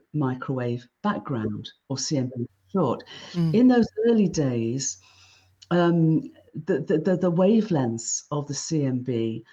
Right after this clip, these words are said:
Speaker 1: were different from now, but they've been stretched. So what we now have is a map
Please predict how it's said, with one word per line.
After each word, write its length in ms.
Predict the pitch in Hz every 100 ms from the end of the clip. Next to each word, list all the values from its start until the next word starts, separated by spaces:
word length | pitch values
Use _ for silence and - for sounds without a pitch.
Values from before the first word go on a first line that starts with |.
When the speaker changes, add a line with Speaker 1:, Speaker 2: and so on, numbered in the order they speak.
| -
Speaker 1:
were 120 | 160 156
different 460 | 185 170 160 -
from 200 | - 151
now, 260 | 165 170 143
but 100 | -
they've 160 | 170
been 160 | 170 170
stretched. 1300 | 160 - - - 175 170 170 110 - - - - - - _ - -
So 180 | - -
what 140 | 196 254
we 120 | 254
now 340 | 196 208 254
have 320 | 247 - 139
is 140 | 147 160
a 60 |
map 540 | 151 151 131 131 214